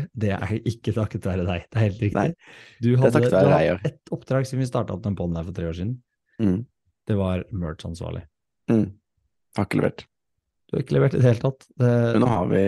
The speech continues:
Speaker 2: jo fått det, da.
Speaker 1: Om vi har fått det? Ser du hva jeg har på meg?
Speaker 2: <laughs> Jeg ser det. Du har da en fantastisk T-skjorte hvor det står Oval Ball Podcast på.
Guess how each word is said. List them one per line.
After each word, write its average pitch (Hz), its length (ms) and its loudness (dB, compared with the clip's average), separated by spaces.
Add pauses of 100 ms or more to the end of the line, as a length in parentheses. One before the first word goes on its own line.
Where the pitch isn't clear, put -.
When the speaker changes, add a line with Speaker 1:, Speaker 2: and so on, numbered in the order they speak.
Speaker 2:
jo 98 340 0
fått - 420 -12 (240)
det, 120 140 2
da. 90 140 0 (1500)
Speaker 1:
Om 92 140 -4
vi 80 60 -6
har 87 60 -6
fått 87 160 -12
det? 151 160 -2 (120)
Ser 107 200 -4
du 101 80 2
hva - 20 0
jeg 101 60 -2
har 95 160 -6
på 123 80 -4
meg? 214 120 -4 (340)
Speaker 2:
<laughs> - 340 -20
Jeg 104 80 0
ser 85 140 2
det. 98 100 -2 (500)
Du 107 120 4
har 92 100 6
da 98 80 4 (160)
en 98 160 2
fantastisk - 600 -6
T-skjorte - 460 -4
hvor 87 100 -2
det 90 100 -4
står 90 280 -2
Oval 82 200 -2
Ball - 200 -4
Podcast - 420 -10
på. - 140 -8